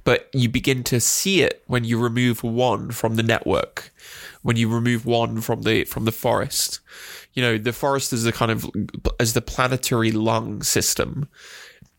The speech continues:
You only start to see that collapse when you, when you pull holes in the canopy, right? Because even that very small change massively destabilizes the kind of complex system of interdependence that make up an ecosystem. So I'm sort of like,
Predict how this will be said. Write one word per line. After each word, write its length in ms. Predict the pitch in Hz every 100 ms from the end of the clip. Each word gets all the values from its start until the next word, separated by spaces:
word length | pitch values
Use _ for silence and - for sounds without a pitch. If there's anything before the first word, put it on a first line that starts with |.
| - -
You 240 | 120 120
only 220 | 127 131
start 280 | 127 - 120
to 80 | -
see 180 | - 123
that 180 | 117 -
collapse 420 | - 117 117 -
when 140 | 113 113
you, 220 | 113 110
when 180 | 113 113
you 260 | 110 113 107 -
pull 220 | - 120
holes 460 | 113 127 123 117 113
in 80 | 107
the 80 |
canopy, 580 | - - 123 117 95 - -
right? 300 | 113 123 - - - -
Because 460 | 139 135 147 135 - - - -
even 280 | - 202 190
that 160 | 156 117
very 180 | 139 135
small 460 | - 131 135 127
change 720 | 120 143 131 87 65 - - - - - - - - _
massively 600 | - 143 160 - 156 147 120
destabilizes 1300 | 123 - 117 127 135 120 123 - - 85 87 - - - - - -
the 260 | 123 117
kind 260 | 110 - 120
of 140 | 117
complex 560 | - - 143 151 143 -
system 420 | - 139 - 123
of 120 | 113
interdependence 840 | 117 123 - - - 117 117 104 -
that 160 | 123
make 320 | 120 123 120
up 140 | 131 -
an 80 | -
ecosystem. 760 | 139 - 113 113 - - -
So 140 | - 139
I'm 80 |
sort 140 | 143 156
of 80 | 151
like, 220 | 139